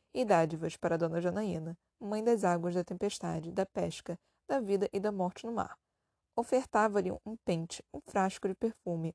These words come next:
um anel de fantasia. Iemanjá habita no Rio Vermelho. Seu P G ergue-se numa ponta de terra sobre o oceano. Em companhia das moças do bairro, divertia-se intenso e festivo programa.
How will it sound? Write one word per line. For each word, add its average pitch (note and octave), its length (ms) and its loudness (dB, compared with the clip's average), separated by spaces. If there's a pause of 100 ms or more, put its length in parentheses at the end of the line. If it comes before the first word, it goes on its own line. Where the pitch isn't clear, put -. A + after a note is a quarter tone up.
um C4 120 -2
anel F#3+ 280 2
de - 80 -8
fantasia. F#3 640 0 (360)
Iemanjá F3+ 600 2
habita G3 440 0
no F#3+ 100 -2
Rio G3 200 0
Vermelho. E3 580 -2 (440)
Seu F#3+ 280 4
P F3+ 240 4
G F3+ 400 0
ergue-se F#3+ 520 -2
numa F#3+ 180 -2
ponta G#3 300 -6
de A3 100 0
terra F#3 280 -2
sobre F#3 240 -4
o F#3+ 40 -2
oceano. F#3 500 -6 (1900)
Em C4 100 -4
companhia A#3+ 520 0
das F3 180 -2
moças F3+ 400 -4
do E3+ 100 -10
bairro, F3 400 -2 (260)
divertia-se C#4+ 800 0
intenso B3 720 -6
e C#4 80 -6
festivo A#3 500 -4
programa. G#3+ 500 -4